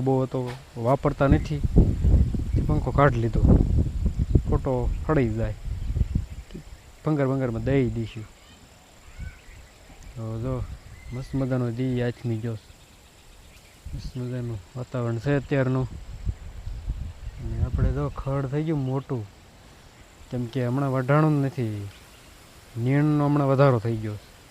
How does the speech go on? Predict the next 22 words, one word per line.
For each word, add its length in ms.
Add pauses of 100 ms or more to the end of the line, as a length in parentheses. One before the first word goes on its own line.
(400)
તો 60 (140)
સોળે 260 (320)
ઉપાડી 320
ઉપાડીને 380
ઈ 100
ચાલુ 300
કરી 240
છે. 80 (1120)
સોળે 200 (100)
તો 100
હવે 160 (1500)
એનું 140
કાંઈક 240
કરવું 300
જોઈશે, 260 (260)
બીજી 260
તો 40 (120)
ખૂટશે 440
નહીં, 160 (1300)
કોકને 320
કહેશું 340
લઈ 160